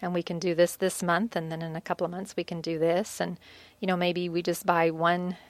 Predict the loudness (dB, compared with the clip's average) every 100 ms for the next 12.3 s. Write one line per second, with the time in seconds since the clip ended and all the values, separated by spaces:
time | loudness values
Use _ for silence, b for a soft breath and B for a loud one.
0 | B -2 0 4 8 8 6 2 -2 B
1 | B _ _ -6 -4 -4 -2 -2 -2 -2
2 | -2 -2 -2 -2 -4 -8 -4 0 2 2
3 | 0 2 2 2 -2 0 0 2 -2 -2
4 | -4 2 6 6 6 2 B B B B
5 | B -4 -2 -2 -2 2 0 2 0 2
6 | 2 2 0 0 -6 -4 -2 -2 -6 -2
7 | 2 2 2 2 2 0 0 0 -2 -4
8 | B B B B -4 -2 -2 -2 0 2
9 | 2 2 2 2 -2 -4 -4 -4 -4 -4
10 | -2 -2 -4 -6 -6 b b b b 0
11 | 2 0 2 2 2 4 4 4 0 -2
12 | 0 -2